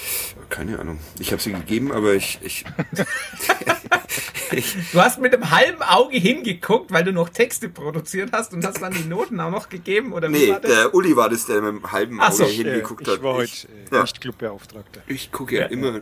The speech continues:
Speaker 1: nur mit
Speaker 2: Dreier, Dreier hat er gekriegt.
Speaker 1: Dreier. Ich glaube, ich hatte allen Dreier gegeben. Und ich habe mir wieder gedacht bei diesen Noten, dass es kompletter Quatsch ist, den Torhütern,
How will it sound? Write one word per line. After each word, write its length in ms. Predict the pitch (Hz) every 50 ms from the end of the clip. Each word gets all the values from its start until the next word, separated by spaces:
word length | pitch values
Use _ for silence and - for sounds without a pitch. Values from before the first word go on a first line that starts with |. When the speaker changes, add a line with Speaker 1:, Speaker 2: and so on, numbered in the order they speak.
| - -
Speaker 1:
nur 200 | 123 113 101 92
mit 200 | 95 90 - -
Speaker 2:
Dreier, 520 | 127 127 120 127 135 139 135 135 131 127 - - - - -
Dreier 260 | 123 113 117 123 123
hat 120 | - - -
er 60 | 117
gekriegt. 220 | 117 120 - -
Speaker 1:
Dreier. 220 | - 78 82 76 - - -
Ich 60 | -
glaube, 200 | - 101 101 104
ich 80 | 107
hatte 120 | 101 - -
allen 260 | 73 87 90 92 90
Dreier 300 | - 80 73 73 85 92
gegeben. 260 | 90 80 92 92 87 - - - - -
Und 100 | - 104
ich 80 | 98 107
habe 100 | 107 110
mir 160 | 110 101 95
wieder 200 | 110 143 185 185
gedacht 300 | 131 127 - 127 - -
bei 100 | - 127
diesen 220 | 113 117 117 117 98
Noten, 220 | 95 110 117 131
dass 120 | 110 101 107
es 100 | 98 -
kompletter 380 | - 123 95 - - - 151 139
Quatsch 340 | - - - - - - -
ist, 180 | 151 - - 110
den 140 | 98 80
Torhütern, 640 | - - 101 110 139 143 117 107 101 135 131 151